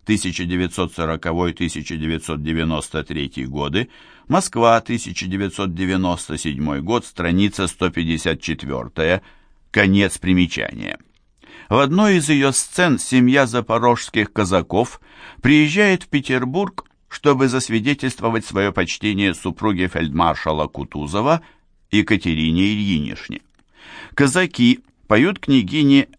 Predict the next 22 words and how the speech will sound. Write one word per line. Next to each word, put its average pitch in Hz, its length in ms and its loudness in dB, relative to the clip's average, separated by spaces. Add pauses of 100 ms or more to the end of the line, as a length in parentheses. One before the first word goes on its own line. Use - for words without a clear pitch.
(260)
козацку 127 800 2
виршу 113 680 2
в - 60 -12
честь 104 420 0
ее 90 260 2
мужа. 92 600 2 (600)
Надо 175 280 2
сказать, 175 420 0
что 151 260 -2
так 156 220 0
называемая 135 840 2
вирша 82 500 0
весьма 107 480 2
кровожадная, 80 1000 2 (320)
в 90 80 -2
духе 175 360 0
написанного 135 880 2
ровно 123 400 2
через 107 360 -2
тридцать 113 500 -2
лет 104 280 -2
Гоголем 123 680 0